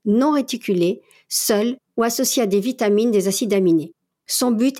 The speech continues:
est d'améliorer et d'entretenir la qualité de la peau. Actuellement, l'art du praticien, c'est l'art des associations. Association de techniques dans la même séance, par exemple, laser et peeling,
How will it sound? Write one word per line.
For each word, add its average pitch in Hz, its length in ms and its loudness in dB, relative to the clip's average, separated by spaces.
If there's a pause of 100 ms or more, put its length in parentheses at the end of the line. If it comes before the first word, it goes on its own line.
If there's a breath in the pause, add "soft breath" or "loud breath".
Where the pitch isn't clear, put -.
est 208 80 2
d'améliorer 226 760 0
et 214 120 2
d'entretenir 226 680 0
la 190 120 2
qualité 196 400 0
de 180 80 -2
la 165 80 -2
peau. - 260 -14 (460)
Actuellement, 240 680 0 (240 soft breath)
l'art 247 300 0
du 226 120 -6
praticien, 226 640 -4 (280)
c'est - 220 0
l'art 233 260 -2
des 196 180 0
associations. 196 680 -2 (480)
Association 254 640 0
de 233 100 2
techniques 233 380 0
dans 190 120 2
la 170 140 0
même 233 280 4
séance, 240 420 0
par 196 180 -4
exemple, 185 460 -2 (200)
laser 208 480 0
et 190 80 0
peeling, 190 420 0